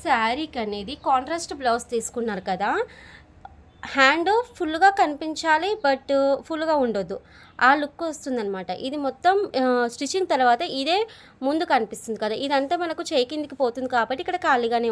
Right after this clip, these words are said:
ఉంటుంది. ఇది ముందు పైకి కనిపిస్తుంది కాబట్టి ఇది నిండుగా వచ్చేస్తుంది, చాలా బాగుంటుందండి స్టిచ్చింగ్ తర్వాత.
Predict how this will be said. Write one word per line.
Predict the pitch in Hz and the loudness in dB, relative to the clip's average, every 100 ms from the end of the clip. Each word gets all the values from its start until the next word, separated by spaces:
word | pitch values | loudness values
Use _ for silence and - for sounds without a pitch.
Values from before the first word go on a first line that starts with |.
| 208 | -2
ఉంటుంది. | 196 214 302 453 - - - 262 | -4 -4 -4 -6 -12 -20 -10 -4
ఇది | 311 302 | -2 -2
ముందు | 285 311 330 | -2 -4 0
పైకి | 247 233 285 294 | 0 0 -4 -6
కనిపిస్తుంది | 240 247 - 247 233 | -6 -8 -8 -4 -2
కాబట్టి | 214 240 370 | -2 -4 -6
ఇది | 349 269 | -4 -4
నిండుగా | 208 277 302 220 | -4 -4 -4 -4
వచ్చేస్తుంది, | - 208 - 214 202 285 440 - - - - | -6 -12 -10 -10 -6 -6 -6 -12 -20 -16 -4
చాలా | 226 220 285 277 | 0 2 2 0
బాగుంటుందండి | 262 233 220 214 202 240 | 0 -2 -6 -6 -6 -8
స్టిచ్చింగ్ | 247 233 240 226 | -10 -10 -10 -6
తర్వాత. | 202 196 190 | -4 -4 0